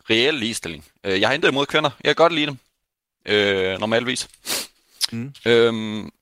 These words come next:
Speaker 1: men så, øh, jeg er enig i, at, at sådan nogle lov her, de, øh, er lidt ubetydelige i det store billede. Øhm,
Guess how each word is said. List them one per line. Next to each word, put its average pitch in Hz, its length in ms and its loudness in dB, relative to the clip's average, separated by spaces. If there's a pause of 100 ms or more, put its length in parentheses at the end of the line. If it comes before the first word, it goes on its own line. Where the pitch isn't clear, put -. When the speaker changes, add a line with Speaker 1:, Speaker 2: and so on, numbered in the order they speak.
Speaker 1:
men 127 140 0
så, - 200 2
øh, 107 560 0
jeg 123 60 6
er 156 160 2
enig 208 160 -2
i, 156 200 0
at, 117 140 2 (100)
at 113 100 2
sådan 156 140 -6
nogle 143 140 2
lov 180 160 0
her, 120 140 2
de, 117 200 -6 (180)
øh, 78 580 -10 (640)
er 139 120 4
lidt 156 200 0
ubetydelige 131 680 0 (220)
i 117 60 -4
det 101 120 -6
store 127 220 4
billede. 113 240 4 (840)
Øhm, 101 500 -2